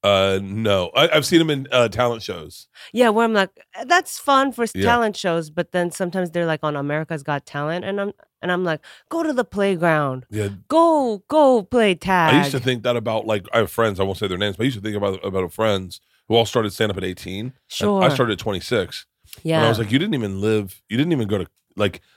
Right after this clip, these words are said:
Speaker 1: live a life."
Speaker 2: Yeah, maybe not even a breakup yet.
Speaker 1: Y-, yeah, y-, or, or, or, like, or authentic relationships. You just, like,
Speaker 2: Yes.
Speaker 1: an authentic,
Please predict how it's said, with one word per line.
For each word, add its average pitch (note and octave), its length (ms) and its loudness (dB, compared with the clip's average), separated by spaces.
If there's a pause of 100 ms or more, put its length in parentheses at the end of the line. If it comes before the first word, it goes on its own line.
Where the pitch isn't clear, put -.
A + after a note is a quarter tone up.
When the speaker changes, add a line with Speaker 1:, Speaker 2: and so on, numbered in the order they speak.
(100)
Speaker 1:
live A2+ 180 2
a G#2 80 2
life." G#2 600 -2
Speaker 2:
Yeah, G#3+ 260 -4
maybe G#3+ 340 0
not G#3 220 2
even G3 240 0
a F3 60 0
breakup G3 520 -2
yet. C3+ 340 -8 (160)
Speaker 1:
Y-, A2+ 160 -10
yeah, G3 200 4
y-, D3+ 220 0
or, D#3+ 140 6
or, D#3+ 220 2
or, D#3+ 140 4
like, C#3 220 2
or D#4+ 220 6
authentic C3+ 440 0
relationships. B2+ 840 0
You A#3 100 6
just, A#3+ 160 6
like, G3 100 4
Speaker 2:
Yes. E3 100 4
Speaker 1:
an D3 60 4
authentic, E3 580 0